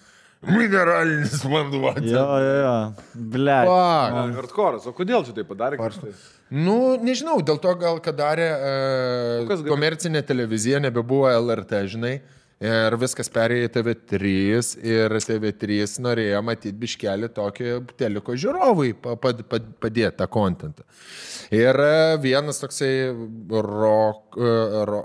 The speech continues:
Speaker 1: ro-, e, Mi-, Mikas, e, mm, režisierius, kuris gavo gervę, e,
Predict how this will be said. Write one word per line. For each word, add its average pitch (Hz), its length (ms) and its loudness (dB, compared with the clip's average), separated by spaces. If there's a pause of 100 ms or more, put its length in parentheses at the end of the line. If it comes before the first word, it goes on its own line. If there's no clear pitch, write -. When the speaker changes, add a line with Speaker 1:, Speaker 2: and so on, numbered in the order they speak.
Speaker 1:
ro-, 107 340 -2
e, 104 40 -4
Mi-, 113 260 -4
Mikas, 117 560 -2
e, 143 40 -4
mm, 131 720 -8 (180)
režisierius, 139 640 0
kuris 123 240 -2
gavo 101 560 2
gervę, 143 460 0 (260)
e, 101 600 -2